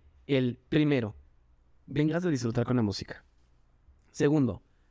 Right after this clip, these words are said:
tengas la capacidad de seguir una coreografía sin hacerte daño.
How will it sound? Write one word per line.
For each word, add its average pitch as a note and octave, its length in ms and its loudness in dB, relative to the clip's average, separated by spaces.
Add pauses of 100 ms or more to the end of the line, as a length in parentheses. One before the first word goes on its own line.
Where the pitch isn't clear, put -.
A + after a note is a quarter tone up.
(100)
tengas F3 260 0
la F#3 80 -2
capacidad B2+ 580 -2
de B2 160 -2
seguir A#2+ 440 -4 (160)
una C#3 400 0
coreografía B2+ 720 -2 (200)
sin F3 300 -2
hacerte E3 400 -2
daño. G#2 300 -2